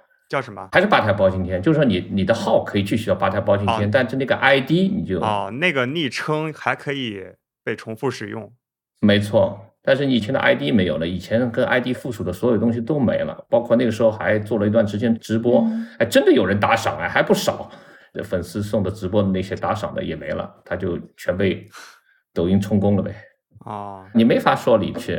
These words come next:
Speaker 2: 那个也没必要花时间去跟他申诉。
Speaker 1: 嗯。
Speaker 3: 就没有什么申诉的说法呀，对吧？他说你疯。
Speaker 2: 对，对，对，没有什么申诉，说是有，其实没用，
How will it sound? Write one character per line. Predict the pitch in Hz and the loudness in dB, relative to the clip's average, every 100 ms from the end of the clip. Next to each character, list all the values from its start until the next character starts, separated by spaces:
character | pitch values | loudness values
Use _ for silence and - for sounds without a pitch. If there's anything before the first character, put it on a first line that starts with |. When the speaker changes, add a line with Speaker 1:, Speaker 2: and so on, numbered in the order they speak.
| - | -4
Speaker 2:
那 | - | -4
个 | 92 | -2
也 | 85 87 | -2 0
没 | 104 | 2
必 | 170 - | 2 2
要 | |
花 | 95 - 113 | 0 2 0
时 | - | 0
间 | 98 98 | -2 -2
去 | 101 - | -2 -8
跟 | 90 95 | -4 -4
他 | 92 | -4
申 | - 101 | -2 -4
诉。 | 104 - - - | -4 -8 -10 -10
Speaker 1:
嗯。 | 110 104 98 92 _ _ _ | -12 -12 -18 -20 _ _ _
Speaker 3:
就 | 440 | 2
没 | 330 240 | 4 6
有 | 427 | 4
什 | 359 208 | 2 2
么 | 190 | 0
申 | - 302 | 2 2
诉 | 320 | 4
的 | 240 226 - | 2 2 -6
说 | - - 269 285 | -12 2 4 4
法 | 311 202 | 2 0
呀， | 76 - | 0 0
对 | 208 190 | 2 2
吧？ | 190 | 2
他 | 196 233 | 2 2
说 | 240 233 | 4 4
你 | 220 | 4
疯。 | 170 180 160 156 160 - - | 4 4 4 4 0 -10 -6
Speaker 2:
对， | 113 117 | 2 4
对， | 101 | 4
对， | 95 | 2
没 | 101 | 4
有 | 156 | 4
什 | 107 | 4
么 | 101 | 0
申 | 104 | 2
诉， | 107 101 104 - | 2 0 -4 -6
说 | - 254 | 6 6
是 | - 151 | 6 0
有， | 95 80 | 2 2
其 | - | 2
实 | - 156 | 0 4
没 | 147 | 4
用， | 185 - - | 4 2 -4